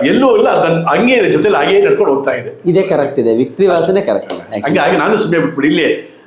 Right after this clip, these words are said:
Speaker 1: ಅದು, ಆ, ಗೊತ್ತಿದ್ದೋ ಗೊತ್ತಿಲ್ಲೋ ಅಥವಾ ಸಕ್ಸಸ್ಗೋ ಫೇಲ್ಯೂರ್ಗೋ ಏನಕ್ಕೆ ಬಂತೋ ಗೊತ್ತಿಲ್ಲ, but ಒಳ್ಳೇದಕ್ಕಂತ ಬಂದಿದೆ ಅಂತ ಅನ್ಕೊಂಡು ಜೊತೆಲಿ ಹಂಗೆ ಟ್ರಾವೆಲ್ ಮಾಡ್ತಾ ಇದ್ದೀನಿ. ಓಕೆ?
Speaker 2: ಎಸ್ ಸರ್.
Speaker 1: Thank you.
Speaker 2: Thank you, ಸರ್.
Speaker 1: ಡೈಲಿ ಮದುವೆ ವೀಕ್ಷಕರಿಗೆ ನಮಸ್ಕಾರಗಳು.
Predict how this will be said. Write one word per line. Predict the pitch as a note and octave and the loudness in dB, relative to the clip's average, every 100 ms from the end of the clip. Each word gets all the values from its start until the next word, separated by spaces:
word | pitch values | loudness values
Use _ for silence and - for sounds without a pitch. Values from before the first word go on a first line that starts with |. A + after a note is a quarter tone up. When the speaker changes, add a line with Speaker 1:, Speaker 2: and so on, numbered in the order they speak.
| C#3+ | -4
Speaker 1:
ಅದು, | D3 D3+ C#3+ C3+ C3 C3 - - - | 0 2 2 2 0 -2 -12 -20 -16
ಆ, | C3+ C3 B2+ B2 B2 B2 A#2+ G#2 - - - - | -6 -2 -2 0 -2 -4 -8 -12 -16 -20 -20 -8
ಗೊತ್ತಿದ್ದೋ | C3 G3+ A#3+ F#3+ G#3+ A3 G#3+ - | 0 2 2 2 2 4 2 -2
ಗೊತ್ತಿಲ್ಲೋ | D#3+ D#3+ G3 F3+ E3+ | -2 -2 0 2 2
ಅಥವಾ | F3+ F3 C#3 D3 F3 | 2 2 -2 0 0
ಸಕ್ಸಸ್ಗೋ | - D3 - G3+ G#3+ - | 2 -2 0 0 2 0
ಫೇಲ್ಯೂರ್ಗೋ | E3 E3+ E3+ | 0 0 2
ಏನಕ್ಕೆ | C#3+ F#3 F3 | 2 2 0
ಬಂತೋ | D#3+ D#3 | 0 0
ಗೊತ್ತಿಲ್ಲ, | C3+ C3+ F3+ | 0 0 0
but | D3 B2+ | -2 0
ಒಳ್ಳೇದಕ್ಕಂತ | D#3+ G#3+ G3+ G3 | 2 2 2 2
ಬಂದಿದೆ | D#3+ D#3+ D#3 | 0 2 2
ಅಂತ | C#3+ C#3 | 2 2
ಅನ್ಕೊಂಡು | C3+ E3+ A3+ - - - | 0 -4 -8 -10 -16 -6
ಜೊತೆಲಿ | D#3+ A3 | -2 0
ಹಂಗೆ | C#3 - | 2 0
ಟ್ರಾವೆಲ್ | - G#2+ - | -2 -8 -10
ಮಾಡ್ತಾ | - | -16
ಇದ್ದೀನಿ. | - - _ - - | -18 -20 _ -20 -8
ಓಕೆ? | D3+ A#2+ - A2 | -4 -4 -4 -2
Speaker 2:
ಎಸ್ | A2 G#2+ | -2 -2
ಸರ್. | - F2 | -4 -6
Speaker 1:
Thank | - C#3 D3+ | -6 -2 0
you. | D#3 D3+ | 2 0
Speaker 2:
Thank | D3+ - - A#2+ | -2 -8 -4 -2
you, | A#2 | 0
ಸರ್. | G#2+ G#2 - - _ A#2 | -2 -6 -10 -18 _ -4
Speaker 1:
ಡೈಲಿ | D3 D3+ | -2 0
ಮದುವೆ | C#3 C3+ C3 | 0 0 -2
ವೀಕ್ಷಕರಿಗೆ | C3 B2+ A#2+ A#2 A#2 - - | -4 -6 -6 -4 -6 -8 -12
ನಮಸ್ಕಾರಗಳು. | A#2+ A#2+ A#2+ A2+ A2 | -8 -4 -4 -4 -6